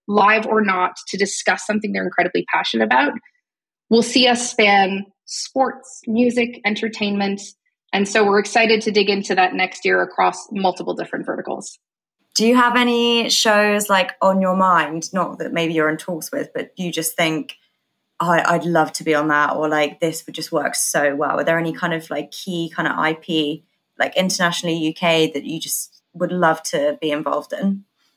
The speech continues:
Speaker 1: Really what we look at first is where is there already a community? You know, we wanna do what's right for our Reddit users. And the thing with Reddit is it is so broad that you could probably name any show, <laughs> and there's a, a community of fans who have already come together.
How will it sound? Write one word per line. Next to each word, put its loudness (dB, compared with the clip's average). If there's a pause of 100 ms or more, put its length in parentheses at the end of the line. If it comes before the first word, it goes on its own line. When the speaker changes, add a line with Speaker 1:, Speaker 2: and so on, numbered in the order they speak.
(600)
Speaker 1:
Really 6
what 6
we 6
look 4
at 0
first 2
is 2
where 6
is 4
there 2
already 2
a -2
community? -2 (120)
You 4
know, 8
we 8
wanna 4
do 2
what's 0
right 2
for -6
our -2
Reddit 0
users. -2 (540)
And 4
the 2
thing 2
with 0
Reddit 2
is 0
it -2
is -2
so 2
broad 0
that -6
you -2
could -6
probably 0
name -8
any -4
show, 2 (120)
<laughs> -2
and 6
there's 4
a, 4 (300)
a 2
community 2 (320)
of 2
fans 4
who 4
have 2
already 2
come -2
together. -6